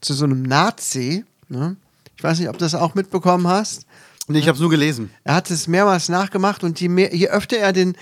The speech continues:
Speaker 1: den Schaffner nachmachte, desto mehr klang er dann wie so ein Nazi. „Maske auf!“
Speaker 2: Ach, geil.
Speaker 1: Mhm. Und naja, das hat er, der hat da rumdiskutiert und so weiter und letztendlich ist er dann aus dem Zug geschmissen worden unter der Hilfe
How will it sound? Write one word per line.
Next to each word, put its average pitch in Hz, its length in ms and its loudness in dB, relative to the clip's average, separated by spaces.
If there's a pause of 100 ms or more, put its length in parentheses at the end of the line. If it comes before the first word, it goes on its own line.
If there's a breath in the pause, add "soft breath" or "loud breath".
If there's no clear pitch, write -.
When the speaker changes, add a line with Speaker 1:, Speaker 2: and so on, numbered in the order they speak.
(240 loud breath)
Speaker 1:
den 165 100 0
Schaffner 196 380 0
nachmachte, 165 580 0 (260 loud breath)
desto 170 220 2
mehr 190 180 8
klang 180 260 6
er 190 100 6
dann 180 180 6
wie 175 80 6
so 165 100 4
ein 170 140 6
Nazi. 165 540 0 (180 soft breath)
„Maske - 400 0
auf!“ - 340 2 (220)
Speaker 2:
Ach, 127 380 -2
geil. 104 220 -2
Speaker 1:
Mhm. 165 380 0 (300)
Und 165 760 2 (460 loud breath)
naja, 202 400 6
das 165 420 -4
hat 170 220 0
er, 85 460 0
der 156 120 0
hat 196 140 2
da 170 80 4
rumdiskutiert 202 680 -2
und 190 140 -4
so 180 120 -2
weiter 196 280 2
und 185 220 -4
letztendlich 170 760 -4
ist 170 160 -2
er 175 80 0
dann 170 160 -2
aus 170 160 -4
dem 170 140 -6
Zug 262 220 -4
geschmissen 135 520 -6
worden 127 320 -2 (320 loud breath)
unter 190 540 2 (340 loud breath)
der 156 120 4
Hilfe 196 580 2